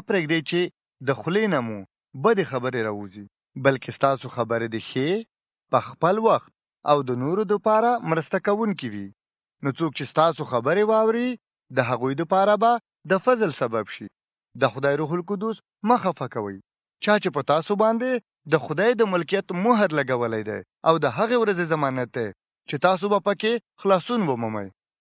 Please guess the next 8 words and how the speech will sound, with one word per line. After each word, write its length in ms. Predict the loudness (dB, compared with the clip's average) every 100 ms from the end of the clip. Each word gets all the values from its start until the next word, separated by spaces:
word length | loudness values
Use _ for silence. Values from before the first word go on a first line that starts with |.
| _
د 80 | -4
تریخوالي، 720 | -2 -2 -4 2 4 4 0 -6 -8 _ _ -4
قهر، 400 | 0 2 4 2 -2 _ _ _ _
غضب، 500 | -2 0 2 0 0 -4 _ _ _ _
شور 320 | -6 -2 0
ماشور، 480 | 2 0 0 -10 -12 _ _ _ _ -2
تور 180 | 0 2
لګولو 560 | 2 2 0 -2 -6